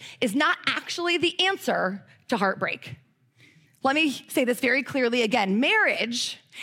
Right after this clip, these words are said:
is not the solution that you're looking for when it comes to never experiencing pain in your life again. On one hand, entering into marriage is just an invitation for even more heartbreak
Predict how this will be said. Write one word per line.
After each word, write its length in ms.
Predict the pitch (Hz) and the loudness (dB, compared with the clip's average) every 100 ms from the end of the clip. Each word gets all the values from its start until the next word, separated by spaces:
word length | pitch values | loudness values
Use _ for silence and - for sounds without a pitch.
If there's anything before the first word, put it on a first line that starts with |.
| - | -4
is 180 | 277 214 | -2 2
not 220 | 269 294 | 2 2
the 80 | 294 | 0
solution 540 | - 349 349 392 381 | -2 -2 0 0 2
that 120 | 320 | 2
you're 140 | - 285 | 0 0
looking 340 | 269 269 320 | 0 0 -2
for 380 | 233 214 190 190 - - | 0 2 2 0 -4 -4
when 120 | 254 | 0
it 80 | 269 | 0
comes 260 | 262 294 - | 2 0 2
to 100 | 302 | 2
never 520 | 262 254 262 320 330 - - | 4 2 4 2 2 -2 -6
experiencing 800 | 277 - - 240 240 240 254 233 | -6 -4 0 2 2 0 0 0
pain 420 | 214 - 254 269 | 0 0 2 2
in 160 | 269 254 | 2 2
your 160 | 262 269 | 2 2
life 440 | 190 175 185 - - - | 0 -2 -6 -10 -20 -4
again. 440 | 202 247 233 - - - | -2 0 0 -2 -8 -4
On 220 | 277 269 | 0 2
one 200 | 262 392 | 2 2
hand, 460 | 349 208 190 247 - - - - | 0 0 -2 -4 -8 -18 -10 -2
entering 480 | 294 370 370 339 302 | -2 0 2 2 0
into 320 | 311 392 339 | 0 0 2
marriage 420 | 269 190 202 226 214 | 2 2 0 -2 -2
is 120 | 214 | -2
just 160 | 330 | 0
an 80 | 320 262 | -2 0
invitation 640 | 320 330 - 311 262 285 | 0 0 0 0 0 0
for 120 | 262 269 | 0 0
even 280 | 269 262 | 0 2
more 220 | 247 233 226 | 2 2 0
heartbreak 600 | 196 - 180 - - | -2 -2 -4 -8 -14